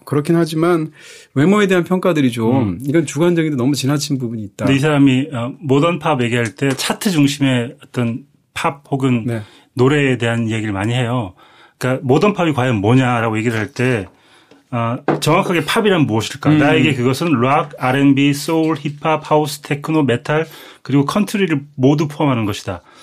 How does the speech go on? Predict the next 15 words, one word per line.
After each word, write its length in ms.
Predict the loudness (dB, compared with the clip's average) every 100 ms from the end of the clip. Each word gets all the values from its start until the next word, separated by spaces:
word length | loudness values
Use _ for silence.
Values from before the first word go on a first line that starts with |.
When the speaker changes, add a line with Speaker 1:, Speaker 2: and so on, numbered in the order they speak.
| -20 _ -4
Speaker 2:
더 160 | 0 0
구체적인 480 | 0 -2 0 4
의미에서 460 | 6 6 4 0 -4
팝이란 460 | -2 -2 0 -2 -4
차트에 400 | -6 -8 -2 0
오르는 280 | 2 2
모든 300 | 2 0 0
음악이다. 400 | 0 -4 -6 -12 -4
라는 220 | 2 2
얘기를 180 | 2 0
하는데 360 | 0 0 -2 -6 -18 -12 -2
이것은 340 | 0 2 0 -2 -6 -6
인기를 680 | 2 2 2 0 2 4 2
얻고 360 | 2 0 0 4
있는 420 | 6 4 2